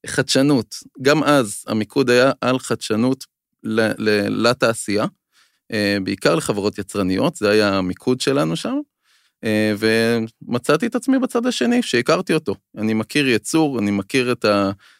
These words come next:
את השרשרת של הדבר הזה, את הערך במקומות השונים.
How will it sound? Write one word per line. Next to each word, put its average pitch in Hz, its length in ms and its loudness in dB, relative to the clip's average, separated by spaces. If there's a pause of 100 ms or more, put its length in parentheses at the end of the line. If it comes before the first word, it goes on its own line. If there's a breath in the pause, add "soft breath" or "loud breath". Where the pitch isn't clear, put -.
(100)
את - 60 -2
השרשרת 156 720 0
של 135 160 2
הדבר 127 360 2
הזה, 104 200 0
את 92 140 -6
הערך 135 380 0
במקומות 120 500 0
השונים. 110 440 -2